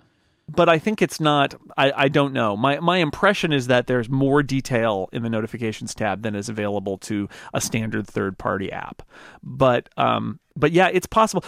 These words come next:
Well, let's, let's, let's just call out the irony of the fact that Twitter killed third-party apps or tried to, tried to kill them slowly over time by all of their restrictions,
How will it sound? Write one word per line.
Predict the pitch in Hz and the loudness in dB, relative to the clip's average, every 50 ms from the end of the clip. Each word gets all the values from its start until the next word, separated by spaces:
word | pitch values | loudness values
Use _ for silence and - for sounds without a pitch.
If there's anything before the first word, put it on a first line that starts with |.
| - - | -4 2
Well, | 269 233 180 - 233 | 4 4 4 4 2
let's, | 240 269 262 - - 190 | 0 0 0 0 -6 -4
let's, | 190 202 208 185 - - - - - | 0 2 2 2 0 -2 -10 -12 -12
let's | - 196 190 101 190 180 - - | -14 -8 2 2 2 2 2 -2
just | - - 165 139 - - - | 0 0 0 0 0 -8 -4
call | - 185 165 151 147 | 2 4 6 6 6
out | 143 131 127 | 6 4 2
the | - 127 | 0 -2
irony | 117 113 120 127 131 123 117 107 104 | 0 2 2 2 2 2 0 0 -4
of | 101 - - | -6 -6 -6
the | 107 | -2
fact | - 127 113 107 - | 0 0 0 0 -2
that | - - - | -6 -8 -6
Twitter | - - 139 127 123 113 - | 0 2 2 2 2 -2 -4
killed | - - - 135 120 123 123 127 | -4 -2 0 2 2 2 0 -4
third-party | - - 131 123 117 107 - 123 120 113 110 107 | -4 0 0 0 0 0 0 0 0 2 0 -2
apps | 104 104 107 120 - - - - | 0 0 0 0 -2 -4 -8 -2
or | - 127 | -2 -2
tried | 113 - - 120 110 113 120 120 | -2 0 0 2 2 2 0 -2
to, | - - 120 110 107 - - - - - _ _ _ _ _ - | -2 -2 -2 -2 -2 -4 -8 -14 -20 -20 _ _ _ _ _ -12
tried | - - 127 123 123 - | -2 0 2 2 2 -2
to | 123 | -8
kill | - - - 143 135 | -6 2 4 4 4
them | 127 135 127 123 123 123 123 | 4 4 4 2 2 0 0
slowly | 123 - - 139 123 113 107 113 120 127 135 139 147 147 | 0 0 0 0 2 2 2 2 2 2 2 2 2 2
over | 135 127 120 123 117 | 0 0 0 0 -2
time | - - 127 113 117 123 131 139 151 143 | 0 0 0 2 2 2 2 0 0 0
by | 135 - 117 113 110 - | 0 0 2 2 2 2
all | - 127 123 123 | 2 2 4 4
of | 123 117 | 2 2
their | 123 120 | 2 0
restrictions, | 113 113 - - - 127 - - 165 160 165 160 | 0 -2 -2 -2 -2 -2 -2 0 -2 0 -2 -2